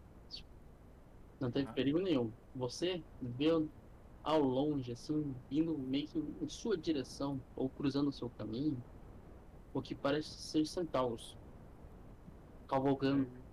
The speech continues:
Speaker 1: Ou homens em cima de cavalos, cavalgando sobre as areias. E vem três deles.
Speaker 2: Eles tão longe?
Speaker 1: Eles tão meio longe,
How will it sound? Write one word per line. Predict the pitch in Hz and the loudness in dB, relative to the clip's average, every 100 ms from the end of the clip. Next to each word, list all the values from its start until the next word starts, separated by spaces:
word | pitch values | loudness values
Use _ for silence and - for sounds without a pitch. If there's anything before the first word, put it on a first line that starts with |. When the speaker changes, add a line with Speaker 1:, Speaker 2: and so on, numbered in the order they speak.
| - - - - - - - | -16 -16 -16 -16 -18 -16 0
Speaker 1:
Ou | 135 - | 2 6
homens | 143 151 135 123 - - | 8 8 6 4 -4 -8
em | |
cima | 131 139 131 | -4 0 0
de | - | 2
cavalos, | 131 123 123 120 117 - - | -2 2 0 0 -6 -12 -4
cavalgando | 135 131 131 123 127 113 107 - - | -2 0 0 0 -2 -2 -4 -10 -18
sobre | - 135 127 | -6 -2 2
as | 123 | 4
areias. | 123 120 110 104 - - - - - - - - - - - - - - - - - - - - - | 4 2 2 -2 -8 -18 -18 -18 -18 -18 -18 -18 -18 -16 -16 -16 -16 -16 -16 -18 -18 -18 -18 -16 -10
E | 127 | 2
vem | 135 151 | 4 4
três | 160 151 127 117 | 6 6 6 2
deles. | 117 104 - - - - - - - - - - - - - - - - - | -2 -2 -8 -16 -16 -16 -16 -16 -18 -18 -16 -16 -16 -16 -16 -16 -16 -16 -16
Speaker 2:
Eles | - - | -16 -10
tão | 95 98 | -8 -4
longe? | 117 143 151 - - - - - - - | -4 -4 -8 -12 -14 -16 -16 -16 -18 -10
Speaker 1:
Eles | 123 123 | -6 -6
tão | - 143 156 165 - | -4 -2 -2 -4 -10
meio | 196 180 165 175 - - - | -4 2 2 0 -8 -16 -6
longe, | 139 110 104 - | 0 0 0 -4